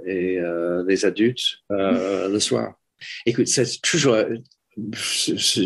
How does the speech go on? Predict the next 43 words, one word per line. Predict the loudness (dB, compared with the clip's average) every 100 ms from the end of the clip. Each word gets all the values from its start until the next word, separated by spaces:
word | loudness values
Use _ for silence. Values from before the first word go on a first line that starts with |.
| 0
je | -2 -2
dis | 0 2
ça | 2 2 2
un |
peu | 0 -2 -2 -4 -8 -12 -16 -12
légèrement, | 2 4 4 2 0 0 0
mais, | 0 -6 -14
mais, | -14 -10 -6
euh, |
c'était | -6 -4 -4
toujours, | -4 -2 0 2 2
euh, | 0
très | 0 0
important. | 0 0 2 2 2
Cette, | 2 2
cette | 0 0
idée | 2 2
de, | 2 -2 -10 -8 0
de, | 0 0 _
il | -8
n'y |
a | 0
pas | 2
de | 2
politique | -2 2 4 4 4 4 4 2 -2 -6 -2
dans | 0
mon | 0 -2
travail, | -2 2 4 4 2 -2
mais | 0
c'est, | 2 2 4
si | 4 6 4
un | 4
politique, | 2 0 2 0 0
c'est, | 0 2 2
c'est, | 2 2
euh, | 2 0 -2 -6
c'est | -4 -2 -2
de, | -4 -6 -4
de | -2
faire | 0 0
un | 0
travail | -2 -2 0 0 0 -2
bien, | -2 0 2 2 0